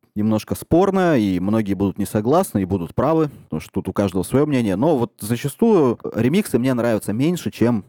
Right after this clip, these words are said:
оригинальные произведения. Кроме тех ситуаций, когда я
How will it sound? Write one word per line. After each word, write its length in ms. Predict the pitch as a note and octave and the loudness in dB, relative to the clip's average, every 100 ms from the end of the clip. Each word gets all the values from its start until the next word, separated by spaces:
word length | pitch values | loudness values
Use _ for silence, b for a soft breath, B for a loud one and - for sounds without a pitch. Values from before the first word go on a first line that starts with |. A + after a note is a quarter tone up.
| _ - | _ -6
оригинальные 640 | F2+ G2 G#2 A2 G#2+ F#2 | -4 0 0 0 0 -2
произведения. 760 | E2 F2+ E2+ F#2+ G2 F#2+ C#2+ C#2 _ | -4 -4 -4 -2 0 0 -2 -8 _
Кроме 300 | - D#3+ C3+ | 0 2 2
тех 200 | A#2 C#3+ | 2 0
ситуаций, 520 | - - D#3+ G#3 - | -2 0 2 2 0
когда 340 | B2 G#2+ A2 B2+ | 0 0 2 2
я 320 | A2+ F#2+ D#2+ | 2 0 -6